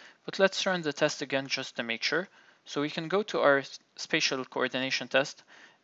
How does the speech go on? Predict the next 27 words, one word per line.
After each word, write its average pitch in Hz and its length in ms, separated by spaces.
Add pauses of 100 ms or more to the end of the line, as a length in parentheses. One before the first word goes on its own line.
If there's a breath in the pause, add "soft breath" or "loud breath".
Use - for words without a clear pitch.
and 139 220
use 196 300
the 143 160
Restores 165 540
three 160 260
D 156 120
Selection 135 520
button. 120 320
This 160 220
way 170 140
we 156 80
won't 165 220
have 156 160
to 147 100
remember 139 360
what 131 240
was 131 140
selected 120 480
the 127 120
last 117 280
time 120 240
we 113 120
ran 117 220
the 123 80
three - 240
D - 120
test. - 380